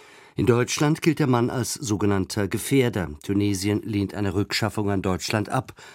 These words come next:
solange die Ermittlungen laufen. Nach Facebook verzeichnet auch der Kurznachrichtendienst Twitter einen Kurssturz an der Börse,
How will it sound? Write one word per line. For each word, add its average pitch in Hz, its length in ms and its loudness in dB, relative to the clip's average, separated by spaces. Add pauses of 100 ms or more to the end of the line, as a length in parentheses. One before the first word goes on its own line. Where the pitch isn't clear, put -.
solange 110 460 2
die 120 140 -2
Ermittlungen 101 600 0
laufen. - 500 -6 (1900)
Nach 147 240 4
Facebook 143 640 0
verzeichnet 117 540 0
auch 131 200 0
der 135 240 2
Kurznachrichtendienst 113 1200 0
Twitter 98 420 2
einen 87 280 -2
Kurssturz - 840 0
an 87 100 -2
der 92 120 0
Börse, 104 400 0